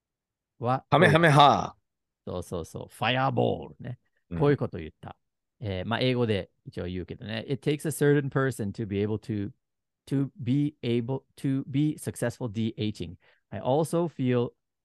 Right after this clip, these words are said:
Speaker 1: with how good pitchers have gotten in recent years, facing a pitcher at the plate is basically an automatic out.」要は、そのディーエイチで成功するのが、すごい、あの、能力が必要っていうわけですよね。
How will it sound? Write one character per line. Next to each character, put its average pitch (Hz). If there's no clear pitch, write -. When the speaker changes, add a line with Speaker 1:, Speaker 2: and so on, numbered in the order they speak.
Speaker 1:
with 117
how 120
good 123
pitchers 123
have 107
gotten 107
in 98
recent 104
years, 98
facing 131
a 131
pitcher -
at 113
the -
plate 101
is 87
basically 107
an 101
automatic 87
out.」 80
要 123
は、 123
そ 117
の 95
デ 92
ィ 151
ー 156
エ 151
イ 131
チ -
で 156
成 120
功 117
す 107
る 101
の 95
が、 127
す -
ご 196
い、 98
あ 95
の、 87
能 127
力 160
が 98
必 98
要 113
っ -
て -
い -
う -
わ 82
け 85
で 73
す -
よ 76
ね。 113